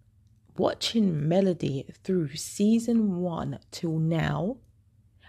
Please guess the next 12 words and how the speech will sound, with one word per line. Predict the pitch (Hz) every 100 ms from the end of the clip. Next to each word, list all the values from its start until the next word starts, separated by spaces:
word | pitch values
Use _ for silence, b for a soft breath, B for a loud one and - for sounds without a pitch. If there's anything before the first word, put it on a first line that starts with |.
| b
and | 175 160
now | 175 180
she's | 160 - 160
finally | - - - 185 185 180 165 165
decided, | 160 156 - 175 160 - -
even | 196 233
when | 247 247
you |
go | 220 208 208
onto | 196 180
her | 160 -
Instagram, | 165 160 165 - 147 147